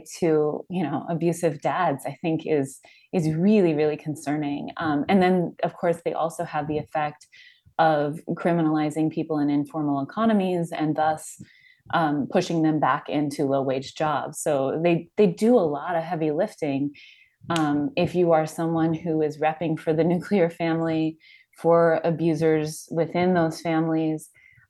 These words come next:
um, on the one hand, and then also for, for low-wage employers on the other, then it's kind of a,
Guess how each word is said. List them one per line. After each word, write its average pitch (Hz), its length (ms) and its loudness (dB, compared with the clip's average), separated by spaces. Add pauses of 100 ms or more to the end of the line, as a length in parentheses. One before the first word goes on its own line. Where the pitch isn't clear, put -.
um, 151 340 0
on 165 160 0
the 156 60 4
one 180 200 4
hand, 165 460 0
and 170 120 -2
then 160 140 2
also 156 420 0 (120)
for, 151 540 0
for 185 100 -2
low-wage 165 400 2
employers 156 580 0
on 143 140 -2
the 147 120 0
other, 156 300 0
then 147 160 -2
it's 147 220 -4
kind 170 220 -4
of 147 120 -2
a, 147 180 -4